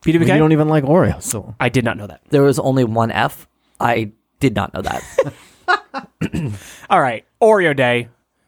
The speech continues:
Speaker 3: All right. You want my number, uh, whatever?
Speaker 1: Sorry, what day is that again?
Speaker 3: Four.
Speaker 2: As March sixth.
Speaker 1: March sixth.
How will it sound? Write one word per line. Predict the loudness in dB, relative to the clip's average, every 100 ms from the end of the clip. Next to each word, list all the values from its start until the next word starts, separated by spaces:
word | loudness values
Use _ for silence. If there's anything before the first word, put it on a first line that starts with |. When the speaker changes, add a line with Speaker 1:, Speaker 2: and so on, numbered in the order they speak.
| _ -6
Speaker 3:
All | -2
right. | -2
You | -2
want | -4 -2
my | -4
number, | -2 -2 0 0
uh, | 0 0 -2 _ _ _
whatever? | -8 -4 -2 -2
Speaker 1:
Sorry, | 0 2
what | 2
day | 2 2
is | 2
that | 0
again? | -2 -4 -8 _
Speaker 3:
Four. | -6 -6 -10 _ _ _ _
Speaker 2:
As | -2 -2
March | 2 0 0
sixth. | -2 -4 -4 -20 _ -14
Speaker 1:
March | -14 -12
sixth. | -10 -12 -14